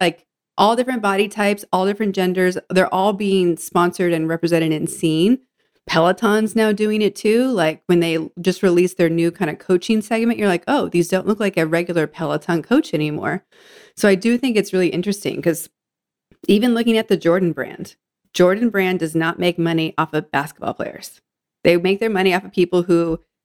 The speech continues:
sit on a couch all day and wear Jordans. So I understand, like, wanting to, like, tell the story, like, the just do it has to be everywhere.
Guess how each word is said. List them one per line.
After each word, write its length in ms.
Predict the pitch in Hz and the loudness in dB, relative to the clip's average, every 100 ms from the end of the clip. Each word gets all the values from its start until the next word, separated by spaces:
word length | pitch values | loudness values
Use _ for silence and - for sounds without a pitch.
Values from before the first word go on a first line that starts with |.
| _ | _
sit 280 | - - 196 | -12 0 0
on 120 | 190 | 2
a 60 | 180 | -2
couch 300 | 175 160 156 | -2 -4 -2
all 100 | 156 | -4
day 340 | 156 139 127 - | -4 -4 -4 -4
and 120 | 160 | -4
wear 120 | 156 | -4
Jordans. 580 | - 151 - - - - _ _ _ _ _ _ | -4 -4 -4 -10 -14 -20 _ _ _ _ _ _
So 640 | - 202 180 165 156 - - _ _ _ _ _ _ _ - | -2 2 2 2 -2 -6 -14 _ _ _ _ _ _ _ 0
I 120 | 190 | 0
understand, 600 | 220 220 226 - 190 202 | 2 0 -2 0 2 2
like, 200 | 180 165 | 0 -2
wanting 360 | 175 170 175 175 | -2 0 2 0
to, 120 | 175 | 0
like, 300 | 160 156 - _ _ _ _ | -2 -2 -8 _ _ _ _
tell 460 | - - 185 190 185 | -8 0 2 2 2
the 140 | 175 | 0
story, 640 | 175 - 165 165 175 196 196 | -4 -2 -2 0 0 0 0
like, 200 | 156 - | -2 0
the 80 | 170 | -2
just 400 | 151 190 190 - | 2 0 0 -2
do 140 | 170 | 0
it 120 | 185 | 0
has 240 | 202 160 - | -2 -6 -4
to 80 | 170 | -2
be 160 | 170 165 | 2 0
everywhere. 640 | 165 190 214 226 262 | 0 -2 -2 -2 -4